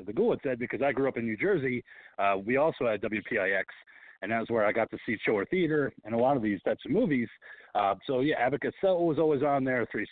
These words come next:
Stooges were always on there. I'm a huge fan of the Marx Brothers. They were my go-to, uh, back in the day. Like, I love the Stooges, but the Marx Brothers were just the funniest fucking trio that I could think of.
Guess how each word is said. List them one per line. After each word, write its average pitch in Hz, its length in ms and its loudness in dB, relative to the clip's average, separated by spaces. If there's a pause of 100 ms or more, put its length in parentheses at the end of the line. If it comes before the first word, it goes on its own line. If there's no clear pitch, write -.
Stooges 147 300 2
were 135 120 4
always 120 180 2
on 123 180 2
there. 117 200 0
I'm 175 160 2
a 156 60 0
huge 165 300 -4
fan 143 160 0
of 110 40 -4
the 107 60 -4
Marx 110 280 -2
Brothers. 190 320 0 (840)
They 143 120 0
were 135 180 2
my 123 280 0
go-to, 170 540 0 (380)
uh, 123 100 0
back 147 240 0
in 147 60 -2
the 143 60 -2
day. 160 180 2
Like, 135 160 2
I 127 40 2
love 185 220 2
the 165 80 -4 (100)
Stooges, 202 340 -2
but 147 100 -4
the 120 100 -4
Marx 151 260 0
Brothers 165 320 0
were 123 140 -2
just 127 180 -8 (160)
the 120 100 -2 (140)
funniest 143 460 2
fucking 135 280 -2 (100)
trio 101 400 0 (380)
that 113 100 0
I 113 80 2
could 104 140 -4
think 110 200 -2
of. 82 160 -2